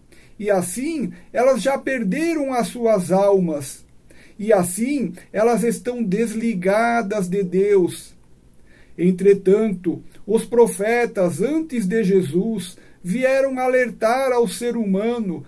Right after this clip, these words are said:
de que ele deve retornar para Deus e assim poder resgatar a sua alma.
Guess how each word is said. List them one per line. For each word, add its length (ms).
de 200
que 100
ele 240
deve 400
retornar 960
para 300
Deus 680
e 160
assim 520
poder 420
resgatar 920
a 140
sua 340
alma. 600